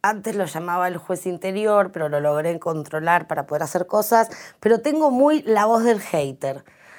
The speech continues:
Como alguien en un, como si fuera un, un, un consejo en la onu, que siempre hay alguien que cuando todos están de acuerdo tiene que objetar. Yo ya sé lo que van a decir.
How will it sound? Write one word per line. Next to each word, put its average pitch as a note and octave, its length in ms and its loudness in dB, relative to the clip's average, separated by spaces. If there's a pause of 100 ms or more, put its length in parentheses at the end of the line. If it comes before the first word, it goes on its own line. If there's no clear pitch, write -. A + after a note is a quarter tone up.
(200)
Como G#3+ 600 2
alguien A#3+ 320 2
en A3 180 2
un, A3 140 -2
como G#3+ 240 -2
si G#3 80 -6
fuera B3 320 4
un, G#3 1040 0 (1040)
un, A3 220 -2
un A#3 260 2
consejo G#3 500 2
en G3+ 100 2
la F#3+ 180 4
onu, A#3 320 6
que F3+ 100 -4
siempre F#3+ 300 -2
hay F3+ 60 0
alguien F#3 280 0
que E3+ 160 -6
cuando D3+ 340 -6
todos F3+ 280 2
están E3+ 220 -2
de D#3+ 60 0
acuerdo E3+ 400 -2
tiene E3 240 -6
que D#3 80 -2
objetar. D3+ 640 0
Yo - 200 -4
ya G3 140 -4
sé F#3 220 2
lo D3+ 120 0
que D3+ 60 -6
van D3 180 -6
a D#3+ 100 -12
decir. C3+ 360 -12